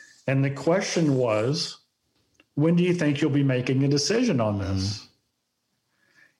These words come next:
Speaker 1: And I didn't care whether they said a week or three weeks or a month. It didn't matter to me.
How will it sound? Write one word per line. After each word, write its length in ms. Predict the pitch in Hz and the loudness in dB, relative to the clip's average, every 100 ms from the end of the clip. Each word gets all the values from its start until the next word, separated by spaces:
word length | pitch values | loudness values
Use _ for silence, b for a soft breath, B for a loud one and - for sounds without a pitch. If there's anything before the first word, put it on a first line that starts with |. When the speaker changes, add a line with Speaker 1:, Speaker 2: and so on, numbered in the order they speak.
| - | -4
Speaker 1:
And 120 | 147 | 0
I 100 | 226 | 0
didn't 260 | 302 226 165 | 2 0 0
care 340 | 170 262 175 | 0 0 0
whether 240 | 131 139 | 0 0
they 160 | 135 139 | 0 0
said 380 | 135 147 135 123 | 0 0 0 0
a 80 | 120 | -2
week 440 | 120 139 160 185 165 | 0 2 2 0 -2
or 80 | |
three 280 | 104 139 143 | -4 0 2
weeks 400 | 143 147 180 180 | 2 2 0 -2
or 120 | 120 | -2
a 40 | 107 | 0
month. 320 | 110 135 165 | 0 0 0
It 100 | 131 | 0
didn't 280 | 202 202 139 | 0 2 0
matter 360 | 127 147 175 | 0 0 0
to 100 | 123 | 0
me. 480 | 110 135 147 110 120 | 0 0 0 -2 -4